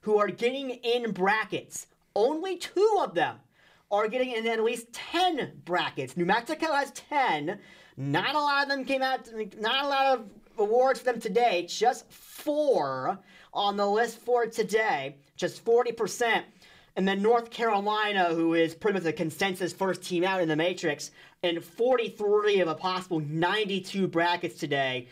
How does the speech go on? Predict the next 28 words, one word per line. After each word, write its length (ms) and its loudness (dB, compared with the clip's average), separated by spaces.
and 140 2
you 140 6
are 180 0
seeing 400 -2
some 440 2
pop 320 -4
up, 280 0
uh, 240 2
for 520 2
them. 520 -2
And 80 0
then 100 4
only 240 0
two 260 -6
more 220 2
in 80 2
at 60 0
least 260 -2
eight. 240 0
Clemson, 640 -2
somehow, 760 -2
and 320 -2
they 220 0
are 100 2
pretty 240 -2
much 100 -4
a 60 -6
unanimous 800 -4